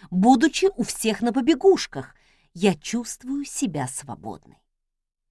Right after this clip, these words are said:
Ведь могу в любой момент уволиться, сменить место работы,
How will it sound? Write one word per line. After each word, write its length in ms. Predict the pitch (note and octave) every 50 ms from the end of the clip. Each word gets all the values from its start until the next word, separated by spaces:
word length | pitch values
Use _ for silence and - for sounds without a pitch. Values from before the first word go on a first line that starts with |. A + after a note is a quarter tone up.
| _ -
Ведь 300 | - F#3+ F#3+ A3+ G3+ -
могу 320 | A3 A3+ A3 G3+ A#3+ D4
в 80 | D4 C#4
любой 320 | D4 E4 C#4 A3+ C4 B3
момент 460 | A#3+ A3 A3 A3 A3+ B3 B3+ B3 - _ -
уволиться, 760 | D4 C#4+ C4 B3+ D#4 F4 E4 A3+ D3+ - _ - - - - _ _ _ _ _ _ _ _ _ _
сменить 680 | - - - B3 B3 B3 A3+ A3+ A3+ B3+ D4 - - -
место 420 | C4+ A#3+ G#3+ G#3+ - - - B3+
работы, 560 | C4+ D4+ D#4 F#4 G4+ E4+ G#3 - - C3+ C3